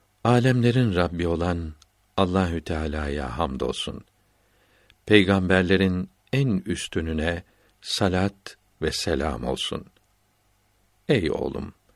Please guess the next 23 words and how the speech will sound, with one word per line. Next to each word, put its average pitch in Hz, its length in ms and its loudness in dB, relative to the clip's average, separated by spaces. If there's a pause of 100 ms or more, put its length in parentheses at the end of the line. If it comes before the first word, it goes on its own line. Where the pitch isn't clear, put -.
(680)
Allahü 117 420 2
Teala 92 440 2
seni 98 340 0
mes'ud 82 540 -4
eylesin. 64 600 -2 (1000)
İnsana 127 680 0 (320)
alemi 101 420 2
sagir, 82 680 -2 (500)
yani 85 380 0 (120)
küçük - 440 -4
alem 73 360 -4 (400)
denir. - 340 -6 (840)
Bu 185 140 -2
alemi 120 380 2
sagir 87 560 0 (460)
on 151 200 0
parçadan 92 640 2
meydana 64 460 -4
gelmiştir. 64 720 -8 (1000)
Bu - 220 2
on 151 200 2
parçanın 92 760 2
beşi 135 440 -2